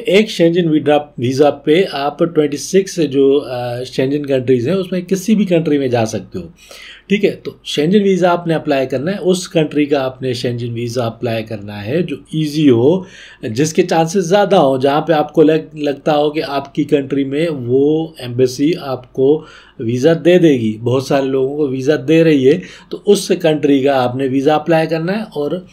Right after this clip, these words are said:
पहली फुर्सत में जैसे ही आपको वीजा मिलता है, आपने पुर्तगाल में एंट्री कर लेनी है। जब आपका वीजा वैलिड हो, वैलिड वीजा के दौरान आप एंट्री करते हो, आप अपनी सेल्फ एंट्री करवाते हो,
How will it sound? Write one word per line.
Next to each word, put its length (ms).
पहली 240
फुर्सत 500
में 200
जैसे 280
ही 60
आपको 320
वीजा 300
मिलता 300
है, 180
आपने 520
पुर्तगाल 640
में 140
एंट्री 340
कर 180
लेनी 320
है। 120
जब 240
आपका 320
वीजा 320
वैलिड 420
हो, 200
वैलिड 300
वीजा 380
के 120
दौरान 360
आप 240
एंट्री 320
करते 280
हो, 120
आप 200
अपनी 200
सेल्फ 320
एंट्री 260
करवाते 440
हो, 260